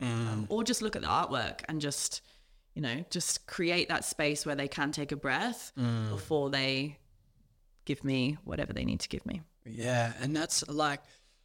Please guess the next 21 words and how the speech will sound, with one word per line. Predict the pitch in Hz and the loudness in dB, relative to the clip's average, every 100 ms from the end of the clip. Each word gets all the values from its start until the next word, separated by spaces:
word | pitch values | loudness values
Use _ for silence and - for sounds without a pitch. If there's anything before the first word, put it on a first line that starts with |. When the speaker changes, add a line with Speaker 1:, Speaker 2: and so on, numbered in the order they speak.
| _ _ _ - | _ _ _ -6
Speaker 2:
I | |
think | 165 | -2
it's | 185 - | -2 0
very | 135 151 | 2 2
easy | 175 185 | 0 0
to | - - 127 | -2 -2 0
overlook | 120 120 110 113 113 | 2 2 0 -2 0
how | - 123 113 | 0 2 0
powerful | - - 117 110 - 127 | 0 -2 0 0 -2 -2
that | 120 110 | 0 0
is, | 110 107 104 - - - _ _ _ _ - | 0 -2 0 0 0 -4 _ _ _ _ -6
um, | 120 113 104 104 104 - _ - - | -2 0 0 0 -2 -6 _ -20 -8
because | 147 156 160 | -4 0 2
I | 165 | 4
know | 220 165 113 | 4 2 -2
too, | - 135 165 | -4 -2 0
like, | 110 107 - _ _ _ _ _ _ _ _ _ _ | 2 0 -2 _ _ _ _ _ _ _ _ _ _
in | 143 120 | 0 0
a | 110 | 0
gym | 107 139 202 220 | 0 2 4 4
setting, | - 101 98 113 165 | 2 0 0 -4 -4